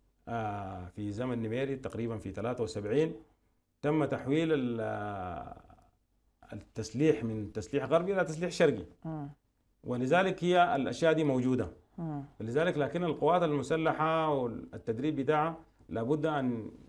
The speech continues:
Speaker 1: يتم في كل ال-، الدول، وعلاقاتها
Speaker 2: مم.
Speaker 1: تكون ممتدة مع كل الدول
Speaker 2: مم.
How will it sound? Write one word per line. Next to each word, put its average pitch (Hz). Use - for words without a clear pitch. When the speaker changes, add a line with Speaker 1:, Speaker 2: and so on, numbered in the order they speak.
Speaker 1:
يتم 151
في 156
كل 170
ال-، 127
الدول، 101
وعلاقاتها 127
Speaker 2:
مم. 151
Speaker 1:
تكون 160
ممتدة 151
مع 123
كل 170
الدول 107
Speaker 2:
مم. 160